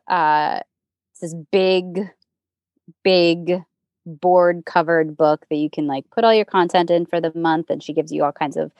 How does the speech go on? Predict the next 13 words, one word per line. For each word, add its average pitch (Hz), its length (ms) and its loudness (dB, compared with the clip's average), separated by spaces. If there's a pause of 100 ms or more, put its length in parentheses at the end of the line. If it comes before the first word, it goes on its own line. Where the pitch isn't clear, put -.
(360)
stickers. 196 680 2
And 165 120 6
as 156 120 -2
somebody 165 420 0
who 165 220 -2
is 156 180 0
really 165 400 4
into 151 600 0
the, 147 400 -2
um, 139 480 -2 (1120)
uh, 156 200 2
Lisa 175 280 -4
Frank, 185 520 0